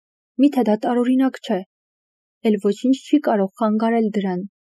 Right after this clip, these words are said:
ոչինչ չի կարող ջնջել այդ։ Ես փակեցի աչքերս։ Մի քանի վայրկյանում, ընդամենը մի քանի վայրկյանում ես անձնատուր եղա մի տղամարդու համբույրներին,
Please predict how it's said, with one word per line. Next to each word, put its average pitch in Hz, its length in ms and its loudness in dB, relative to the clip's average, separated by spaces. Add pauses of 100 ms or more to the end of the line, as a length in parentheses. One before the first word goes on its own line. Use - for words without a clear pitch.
(140)
ոչինչ 240 340 2
չի - 260 -4
կարող 196 360 0
ջնջել 208 420 0
այդ։ - 180 -6 (600)
Ես 220 180 -2
փակեցի 240 500 -2
աչքերս։ 196 560 -4 (760)
Մի 254 120 4
քանի 233 360 0
վայրկյանում, 214 600 2 (560)
ընդամենը 247 600 2
մի 240 260 4
քանի 240 300 -2
վայրկյանում 233 540 2
ես 226 200 0
անձնատուր 233 520 0
եղա 220 260 0
մի 208 180 0
տղամարդու 208 640 0
համբույրներին, 220 720 -2